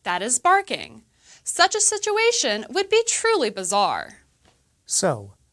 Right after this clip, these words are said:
Speaker 2: a dangling participle is a kind of verb that does not have a stated subject. The dangling participle has lost its point of connection with the sentence,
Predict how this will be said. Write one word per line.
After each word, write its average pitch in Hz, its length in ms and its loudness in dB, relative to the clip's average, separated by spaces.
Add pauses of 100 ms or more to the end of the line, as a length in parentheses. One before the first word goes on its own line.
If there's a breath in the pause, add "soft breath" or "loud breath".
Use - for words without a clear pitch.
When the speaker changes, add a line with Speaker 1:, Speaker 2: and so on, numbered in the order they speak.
(120)
Speaker 2:
a 160 80 -6
dangling 254 460 -2
participle 127 880 -4
is 175 160 -2
a 202 80 -2
kind 302 340 -8
of 247 160 -4
verb 117 400 -8
that 139 180 -6
does 160 200 -4
not 226 260 -6
have 117 420 -10
a 202 120 -8
stated 120 500 -6
subject. 185 720 -6 (540)
The 196 60 -4
dangling 247 520 -4
participle 127 680 -6
has 160 240 -4
lost 214 400 0
its 190 220 -4
point 196 340 -6
of 175 140 -4
connection 190 640 -8
with 151 220 -8
the 180 60 -4
sentence, 165 720 -4